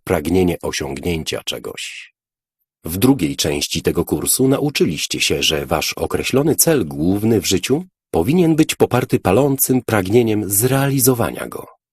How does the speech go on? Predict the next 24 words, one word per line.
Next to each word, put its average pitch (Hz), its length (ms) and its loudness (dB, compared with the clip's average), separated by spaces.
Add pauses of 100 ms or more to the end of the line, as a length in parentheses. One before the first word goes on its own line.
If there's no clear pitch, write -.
(420)
Nie 107 200 2
można 147 380 -2
mieć 67 340 -4
palącego 80 560 0
pragnienia 90 500 2
osiągnięcia 92 600 2
czegokolwiek, 139 800 0 (320)
kiedy 71 320 -4
jest 67 340 -2
się - 400 -4
w - 340 -16
negatywnym 139 600 2
stanie 110 320 2
umysłu, 95 440 0
obojętnie 127 600 0
jaka 90 260 -2
byłaby 82 400 2
przyczyna - 560 0
tego 62 260 -8
stanu 71 360 -2
umysłu. 71 500 -4 (720)
Odkryłem 131 720 0
bardzo 156 420 2
skuteczny 127 640 2